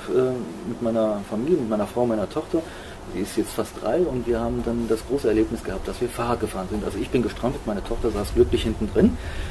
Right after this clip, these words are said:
und fand das so toll, dass sie das jetzt bis zu Hause auch machen möchte. Jetzt habe ich bloß das Problem, dass ich zu Hause zwei kaputte Fahrräder stehen habe. Die müssten mal repariert werden. Und deswegen habe ich bei einem Fahrradhändler angerufen. Der hat im letzten Jahr gegründet. Also ich wollte,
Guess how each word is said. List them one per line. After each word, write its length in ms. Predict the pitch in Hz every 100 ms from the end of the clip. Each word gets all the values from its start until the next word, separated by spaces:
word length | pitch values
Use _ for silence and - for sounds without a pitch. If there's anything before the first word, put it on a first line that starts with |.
| -
und 160 | 117 131
fand 200 | 147 147
das 100 | 135
so 100 | 160
toll, 240 | 185 143 135
dass 140 | 123
sie 40 |
das 140 | 127 120
jetzt 160 | 127
bis 140 | 107 -
zu 140 | 107
Hause 240 | 104 123 -
auch 180 | 107 85
machen 240 | 95 -
möchte. 260 | - - - - - - -
Jetzt 140 | 110 -
habe 120 | 143
ich 40 | -
bloß 140 | 143
das 140 | 127
Problem, 340 | - 104 127 127
dass 140 | 110
ich 100 | 113
zu 120 | - 95
Hause 160 | - - -
zwei 80 | 101
kaputte 340 | - 110 104
Fahrräder 400 | 98 90 98 95
stehen 220 | - 92
habe. 100 | - -
Die 60 |
müssten 240 | 110 123 117
mal 100 | 101
repariert 480 | 107 107 104 113 98
werden. 180 | 82 78 - - - - -
Und 180 | 214 208 -
deswegen 240 | 233 151 143
habe 100 | 143
ich 60 | 139
bei 80 | 120
einem 140 | 139
Fahrradhändler 640 | 143 160 113 - 196 92
angerufen. 440 | 80 98 - - - - - 175 185
Der 100 | 156
hat 100 | -
im 80 | 123
letzten 280 | 120 - 101
Jahr 120 | 95
gegründet. 500 | 101 143 202 254 -
Also 160 | 107
ich 160 | 110 -
wollte, 320 | 113 117 117